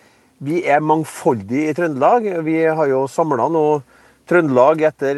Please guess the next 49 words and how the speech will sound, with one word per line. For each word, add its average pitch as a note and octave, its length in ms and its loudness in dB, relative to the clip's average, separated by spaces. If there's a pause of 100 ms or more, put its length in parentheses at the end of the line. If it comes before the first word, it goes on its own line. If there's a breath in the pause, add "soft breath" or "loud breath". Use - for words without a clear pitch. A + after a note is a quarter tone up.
(120)
eh, C#3 280 -6 (500 soft breath)
to F3 180 -4
hundre D3+ 160 0
og D3+ 260 2
fjorten D#3 460 -4
års E3+ 240 0
atskillelse. D3+ 800 -2
Det D#3+ 140 0
var C3+ 180 2
jo C#3 80 0
den, C#3 240 -4
eh, C#3 400 -4
gale C#3 460 2
danske C3+ 480 -2
kongen C3+ 400 -4
Kristian C3 320 -4
den C#3 80 -6
sjuende A#2+ 340 -6
som D3 160 -8
delte C#3 320 -6
Trøndelag B2 320 -6
i C#3 80 -4
atten C3 220 -8
null C3+ 100 -8
fire. D#3+ 380 -2 (440 soft breath)
Og C3 80 -12
vi C#3+ 60 -2
har D#3 140 2
på G3+ 100 -6
en G3 80 -4
måte D#3 240 -2
lengtet D#3+ 640 -4
sammen B2+ 300 -4
ganske D3 400 -10
lenge, G3 300 -4 (420 soft breath)
fordi E3 240 -4
vi C#3+ 160 -6
deler C3 580 -2
identitet, C3+ 880 -4
eh, C#3 220 -4
vi B2+ 100 -8
deler B2 240 -4
næringsgrunnlag, A2+ 800 -4
vi C#3+ 80 -6
har, B2+ 320 -4
eh, C3 180 -6
mye B2+ 300 -8
felles, A2 560 -12
eh, B2+ 300 -4